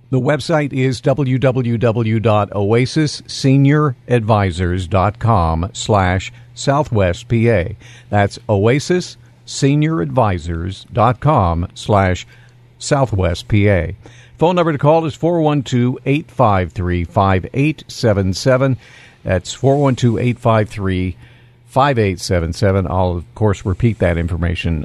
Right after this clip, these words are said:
later on in the program. I think the need for your services is greater than ever, uh, you know, with the effects of covid and what a year and a half we've been through. Talk to us about the difference between,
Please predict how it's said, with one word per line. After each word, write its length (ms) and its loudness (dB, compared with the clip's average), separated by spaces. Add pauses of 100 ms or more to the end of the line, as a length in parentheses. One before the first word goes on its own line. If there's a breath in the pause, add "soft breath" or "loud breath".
later 480 0
on 160 -2
in 200 -2
the 60 -4
program. 560 -2 (760 loud breath)
I 140 0
think 260 0
the 100 2
need 400 2
for 140 0
your 160 2
services 760 0
is 260 0
greater 440 2
than 220 0
ever, 440 2
uh, 180 0 (260)
you 120 0
know, 100 2
with 180 0
the 80 -2
effects 360 -2
of 160 -4
covid 460 0
and 220 -4
what 180 0
a 100 2
year 520 2
and 100 2
a 80 2
half 300 2
we've 120 0
been 220 2
through. 300 -6 (480 loud breath)
Talk 260 0
to 140 -2
us 120 -2
about 220 2
the 80 -2
difference 400 -2
between, 640 2